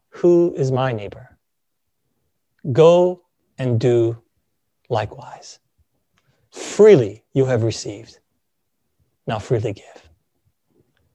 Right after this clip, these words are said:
That is our high calling. Be the kind of neighbor that shows mercy and be blessed.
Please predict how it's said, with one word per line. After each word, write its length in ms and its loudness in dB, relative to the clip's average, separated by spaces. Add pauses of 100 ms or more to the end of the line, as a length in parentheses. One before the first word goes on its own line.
(120)
That 180 4
is 100 2
our 100 4
high 180 2
calling. 460 -8 (800)
Be 300 8
the 140 2
kind 500 2
of 100 4
neighbor 500 2 (720)
that 160 -8
shows 640 4 (100)
mercy 680 -2 (960)
and 160 -4
be 60 0
blessed. 480 -12